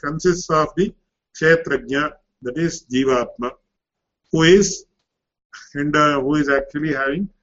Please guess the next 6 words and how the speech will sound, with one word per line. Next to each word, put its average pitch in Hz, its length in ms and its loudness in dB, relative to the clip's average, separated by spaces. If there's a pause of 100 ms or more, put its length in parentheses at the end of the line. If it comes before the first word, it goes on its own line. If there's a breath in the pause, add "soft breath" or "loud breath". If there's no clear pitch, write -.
(300)
many 147 200 0
fallacies 143 540 0
or 123 140 -2 (100)
doshas. - 420 -8 (1200)
அப்படின்னு 151 320 2
சொல்லி, 127 400 -4